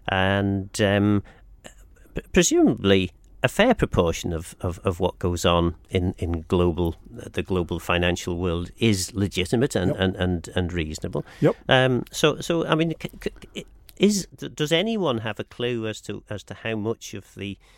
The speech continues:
Speaker 1: the, the dodgy element of dark
Speaker 2: Yeah.
Speaker 1: money actually, uh, what, what proportion of the, the global financial system that is?
Speaker 2: Well,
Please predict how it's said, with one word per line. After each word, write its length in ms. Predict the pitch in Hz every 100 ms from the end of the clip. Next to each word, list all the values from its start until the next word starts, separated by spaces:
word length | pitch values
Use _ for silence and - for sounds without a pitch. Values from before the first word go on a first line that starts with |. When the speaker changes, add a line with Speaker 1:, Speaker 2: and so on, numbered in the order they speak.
| _ _ _
Speaker 1:
the, 200 | - 107
the 140 | 101 101
dodgy 580 | 113 117 131 110 95 - - - -
element 360 | 107 101 98 98
of 120 | 90
dark 260 | - 98 143
Speaker 2:
Yeah. 60 |
Speaker 1:
money 320 | 110 101 101 -
actually, 540 | 113 - 117 101 92 - - - -
uh, 280 | 104 104 -
what, 200 | 131 127
what 180 | 135 -
proportion 720 | 117 - 135 147 139 123 92
of 120 | 85
the, 100 | 98
the 340 | 98 101 - 104
global 340 | 104 98 95
financial 480 | - 101 101 101 95
system 360 | - 104 -
that 180 | 101 104
is? 240 | 123 123 247
Speaker 2:
Well, 240 | 247